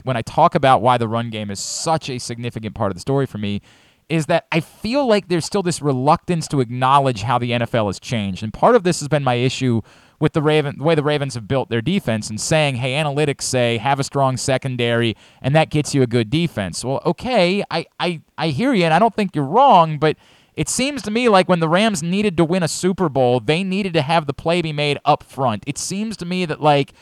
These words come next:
when the Ravens finally needed to get over the Chiefs, the play had to be made up front. It seems to me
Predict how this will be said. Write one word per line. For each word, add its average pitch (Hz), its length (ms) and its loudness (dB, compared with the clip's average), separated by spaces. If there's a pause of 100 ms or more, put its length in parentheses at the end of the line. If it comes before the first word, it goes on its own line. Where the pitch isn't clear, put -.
(200)
when 165 160 0
the 165 80 -4
Ravens 196 320 0
finally 190 380 -2
needed 175 220 -4
to 165 60 -4
get 170 120 -2
over 165 180 2
the 127 80 -8
Chiefs, 175 380 -6
the - 80 -6
play 180 340 0
had 165 480 -4
to 170 80 -2
be 156 140 -8
made 151 340 -4 (100)
up 147 220 0
front. 151 320 -2
It - 80 -14
seems 226 400 -8
to 175 80 -8
me 156 400 -4